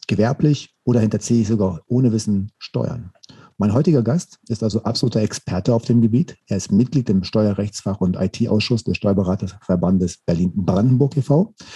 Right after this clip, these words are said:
Er ist bundesweit tätig als Dozent für die Steuerberaterverbände mit dem Schwerpunkt Kryptowährung. Und jeden, den ich frage, der sagt mir, "Sprich mit Diplomkaufmann Matthias Steger." Und ich sage herzlich willkommen und vielen Dank, dass Sie heute dabei sind.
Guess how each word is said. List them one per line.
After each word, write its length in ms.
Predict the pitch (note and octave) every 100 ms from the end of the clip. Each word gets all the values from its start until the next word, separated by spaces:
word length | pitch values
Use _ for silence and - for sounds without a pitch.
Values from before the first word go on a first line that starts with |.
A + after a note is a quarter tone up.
| - - - -
Er 80 |
ist 80 | A2
bundesweit 480 | A2+ D3 D3+ C#3+ C3+
tätig 240 | C#3+ C#3
als 100 | C3+
Dozent 420 | - B2+ - B2+ -
für 200 | - G2+
die 160 | G2
Steuerberaterverbände 1120 | - A#2 A2+ G#2 A2 A2 A2 G#2+ A#2 A2+ A#2 -
mit 160 | G2
dem 80 | G2
Schwerpunkt 540 | F#2+ G2+ - F#2+ F2 _
Kryptowährung. 680 | - G#2+ - A2+ B2 C3 D#3
Und 220 | G#2 G2 - -
jeden, 400 | G#2+ F3+ F3+ D#3
den 100 | D3
ich 160 | C3
frage, 460 | - G2 E2+ F#2+ G2 - _
der 80 | A2
sagt 260 | F#2+ G#2+ -
mir, 200 | C#3+ D3 - - -
"Sprich 320 | - E3+ F3
mit 160 | C3 B2
Diplomkaufmann 640 | - C3 - C3 B2+ A#2
Matthias 320 | A2+ - A2+
Steger." 400 | - G#2 F#2 E2+ -
Und 140 | G2+
ich 100 | A2
sage 220 | A2+ A2
herzlich 420 | E2 A2 - A#2+
willkommen 320 | A#2 A2 A2 G#2+
und 140 | G2
vielen 320 | - A2 G#2+
Dank, 280 | G2+ G2 F#2
dass 160 | G2+ -
Sie 120 | G2+
heute 180 | F#2+ G#2+
dabei 300 | G2 E2+ D#2
sind. 260 | D#2 D2